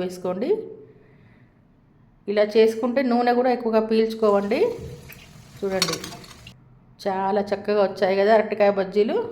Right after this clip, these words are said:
ఇలాగే అన్ని బజ్జీలను ప్రిపేర్ చేసుకొని ఒక ప్లేట్లో వేసుకొని సర్వ్ చేసుకోండి. కావాలంటే ఇలా పచ్చిమిరపకాయలని ఆయిల్లో వేయించుకొని కొన్ని పచ్చి ఆనియన్స్ నంచుకుంటూ తింటే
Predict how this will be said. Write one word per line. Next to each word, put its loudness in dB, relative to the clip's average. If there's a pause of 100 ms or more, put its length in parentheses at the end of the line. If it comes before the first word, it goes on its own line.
(560)
ఇలాగే 0
అన్ని -4
బజ్జీలను 0
ప్రిపేర్ -6
చేసుకొని -6 (920)
ఒక -4 (120)
ప్లేట్లో 0
వేసుకొని -4
సర్వ్ 0
చేసుకోండి. -10 (1200)
కావాలంటే 2
ఇలా 2 (120)
పచ్చిమిరపకాయలని 0
ఆయిల్లో 2
వేయించుకొని -4 (840)
కొన్ని 0 (100)
పచ్చి 0 (120)
ఆనియన్స్ -2 (320)
నంచుకుంటూ -4
తింటే -2